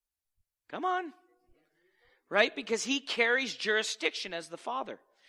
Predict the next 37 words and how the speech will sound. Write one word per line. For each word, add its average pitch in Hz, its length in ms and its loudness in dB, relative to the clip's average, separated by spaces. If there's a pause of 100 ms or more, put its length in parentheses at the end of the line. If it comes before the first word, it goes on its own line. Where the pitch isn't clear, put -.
(240)
Now, 196 220 6
eventually 202 540 0
this 185 400 -6 (400)
goes 165 280 0
away, 127 400 0
okay? 147 220 -2
I'm 147 120 -4
just 139 180 -14
gonna 139 100 -12
say 139 200 -6
that 107 180 -6
with 101 160 -16
you, 92 80 -18 (460)
so - 180 -6
you 135 140 0
know. 123 240 -4 (280)
In 160 80 -4
other 196 160 6
words, 175 240 0 (360)
when 170 180 -4
your 220 140 2
kids 208 480 0 (240)
get 196 180 -2
to 185 80 -2
a 165 60 0
certain 170 280 -4
age, 185 400 -2
it's 196 200 -2
on 170 240 2
them 135 220 -4 (1200)
to 170 100 -4
know 160 380 0
and 139 140 -6
to 143 80 -12
live 143 240 -4
by 123 120 0
faith, 110 300 -12